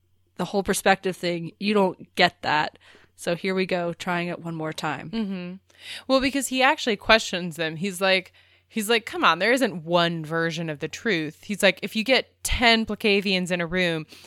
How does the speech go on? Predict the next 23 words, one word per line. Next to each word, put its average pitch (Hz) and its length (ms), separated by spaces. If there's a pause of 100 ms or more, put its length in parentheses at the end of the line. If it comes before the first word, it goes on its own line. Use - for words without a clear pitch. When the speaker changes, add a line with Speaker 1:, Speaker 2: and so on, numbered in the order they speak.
(540)
Speaker 2:
and, 175 400
uh, 143 140 (180)
you 196 140
know, 185 100
and 180 100
they 185 80
all 196 160
see 196 180
a 170 60
fender 185 380
bender, 156 280
are 156 100
they 156 100
all 190 200
gonna 185 180
tell 190 140
you 175 120
the 156 80
same 170 240
story?" 175 580
And 196 140
they're 185 80
like, 170 260